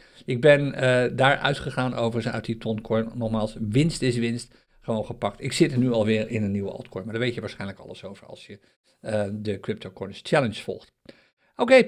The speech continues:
tot zover volgens mij. Ja, we hebben het wel gehad. We zijn klaar met, eh, deze aflevering van de Crypto Coins Podcast. Zoals gezegd, niet al te veel gebeurd, behalve een aantal spectaculaire prijsstijgingen natuurlijk, waar iedereen van geniet.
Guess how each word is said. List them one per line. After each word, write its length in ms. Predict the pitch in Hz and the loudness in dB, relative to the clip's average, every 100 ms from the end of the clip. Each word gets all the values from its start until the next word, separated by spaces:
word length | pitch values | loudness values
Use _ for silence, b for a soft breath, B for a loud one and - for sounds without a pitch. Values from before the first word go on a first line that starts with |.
| - | 4
tot 260 | - 208 - | 4 4 2
zover 600 | 131 180 208 196 214 208 | 2 6 6 8 6 6
volgens 260 | 208 180 160 | 4 2 2
mij. 200 | 165 165 | 6 8
Ja, 40 | |
we 60 | 170 | 10
hebben 200 | 143 147 | 10 6
het 80 | 143 | 6
wel 140 | 123 | 6
gehad. 240 | - 98 | 4 0
We 80 | - | 0
zijn 160 | 113 131 | 0 2
klaar 240 | 156 151 | 4 4
met, 320 | 135 131 - | 2 0 2
eh, 260 | 123 117 113 107 | 4 4 4 2
deze 280 | 123 117 | 0 0
aflevering 420 | 117 120 117 110 - | -2 -2 -2 -2 -6
van 80 | |
de 60 | 110 | -6
Crypto 240 | 113 110 | -6 -8
Coins 240 | - 101 - | -8 -12 -6
Podcast. 500 | 156 - 143 139 - | -6 -2 -2 -4 -10
Zoals 240 | - 165 - | -4 -4 -2
gezegd, 420 | 110 117 113 190 | -2 -2 -2 2
niet 200 | 226 175 | 2 6
al 120 | 190 | 4
te 60 | 147 | 6
veel 140 | 143 | 4
gebeurd, 300 | 127 139 131 | 8 8 8
behalve 280 | 117 120 117 | 6 6 4
een 60 | |
aantal 360 | 113 113 104 104 b b | 0 -2 -4 -8 b b
spectaculaire 680 | - - 147 131 127 110 101 | -20 -2 -2 -2 0 0 0
prijsstijgingen 600 | 104 117 113 - 107 113 | 0 -2 0 -2 -2 -2
natuurlijk, 320 | 113 113 107 113 | -4 -4 -8 -6
waar 280 | 107 101 - | -6 -6 -8
iedereen 420 | 156 131 120 110 | -4 0 0 -2
van 140 | 113 | -4
geniet. 340 | 110 156 180 | -2 -2 -2